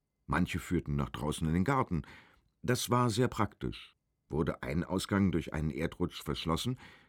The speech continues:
gab es noch weitere Wege, die an die frische Luft führten. Oft schaute Matteo oben vom Kompost aus dem Mäuseloch. Von dort hatte er einen guten Überblick über den gesamten großen Garten.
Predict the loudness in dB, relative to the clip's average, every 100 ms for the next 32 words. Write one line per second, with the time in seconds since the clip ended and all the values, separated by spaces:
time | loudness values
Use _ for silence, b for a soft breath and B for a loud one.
0 | B 2 2 0 0 4 4 4 2 4
1 | 4 2 0 0 -2 -2 -4 -2 0 0
2 | -2 -8 -8 -4 -4 -4 -8 -12 _ _
3 | _ _ _ _ _ _ B B B B
4 | B 2 2 2 0 2 4 4 4 4
5 | 4 4 4 2 0 -2 0 -2 2 0
6 | 0 -2 -6 -6 -4 0 4 4 2 0
7 | -6 -8 -14 _ _ _ B B B B
8 | 2 8 8 8 4 6 6 4 4 4
9 | 4 4 4 4 0 2 2 4 4 4
10 | 0 0 -2 2 2 2 0 -2 -4 -8
11 | -16 -16